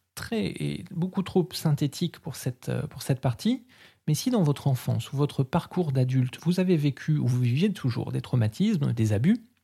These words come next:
physiques, émotionnels, sexuels, du rejet ou un manque d'amour inconditionnel, euh, vous pouvez ajouter un point à votre score de probabilité de présence d'un syndrome douloureux chronique.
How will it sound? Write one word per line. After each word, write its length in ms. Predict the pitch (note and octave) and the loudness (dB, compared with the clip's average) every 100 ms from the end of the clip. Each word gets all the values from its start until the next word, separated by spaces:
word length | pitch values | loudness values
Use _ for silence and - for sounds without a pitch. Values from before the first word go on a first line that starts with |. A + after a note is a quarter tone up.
| - - | -18 -6
physiques, 480 | - G#2+ A#2 C#3+ | -2 0 0 -2
émotionnels, 560 | A#2+ A#2 - G#2+ A2+ C#3+ | -2 -2 0 0 2 0
sexuels, 600 | - - - D3+ A3+ F#3+ - - - - | -2 -10 -2 -2 0 -2 -6 -20 -14 0
du 180 | C3+ D#3+ | 6 6
rejet 520 | B2+ A2+ C#3 F#3+ F3+ | 6 6 6 6 6
ou 200 | B2+ B2 | 4 4
un 60 | A#2 | 6
manque 240 | E3 F3 | 6 6
d'amour 280 | B2+ B2+ B2+ | 6 6 6
inconditionnel, 680 | A#2+ A#2+ A#2 - F#3 B3+ A#3+ - - - _ _ _ _ - | 4 2 2 2 2 0 -4 -8 -16 -20 _ _ _ _ -6
euh, 100 | G#3 | -6
vous 160 | G3 G#3+ | -2 -2
pouvez 540 | - F#3 D3+ D#3+ - | 2 2 4 2 2
ajouter 400 | D#3 D3 C3+ - | 0 0 0 0
un 200 | D#3 C3 | 2 4
point 320 | A#2 C#3 C3 F3 | 4 4 4 4
à 80 | B2 | 2
votre 280 | C3 - | 0 -2
score 200 | A#2+ F3 | -2 0
de 80 | D3+ | 0
probabilité 760 | B2+ A#2+ G#2+ G#2 B2 - F3 F#3+ | 0 0 0 -2 -6 -2 -2 0
de 80 | C3+ | -2
présence 360 | - B2 E3+ | 0 2 2
d'un 200 | C#3+ D#3+ - _ - | 2 -2 -4 _ -14
syndrome 320 | - A#2 D#3 | -4 0 0
douloureux 300 | B2+ A#2 D3+ | 2 2 0
chronique. 500 | - G#2+ - _ | 0 -4 -6 _